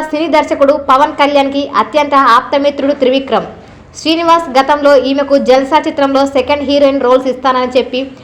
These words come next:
తనని అన్ని విధాలుగా వాడుకొని చివరికి మోసం చేశాడని, ఈ విషయం పవన్ కళ్యాణ్ దృష్టికి తీసుకెళ్ళి, తీసుకెళ్ళినా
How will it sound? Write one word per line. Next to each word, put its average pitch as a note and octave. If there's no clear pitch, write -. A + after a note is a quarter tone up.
తనని D4
అన్ని B3+
విధాలుగా C#4+
వాడుకొని C4
చివరికి D4
మోసం C#4
చేశాడని, C4+
ఈ C#4+
విషయం C#4+
పవన్ D4
కళ్యాణ్ D4
దృష్టికి C4+
తీసుకెళ్ళి, C#4
తీసుకెళ్ళినా C#4+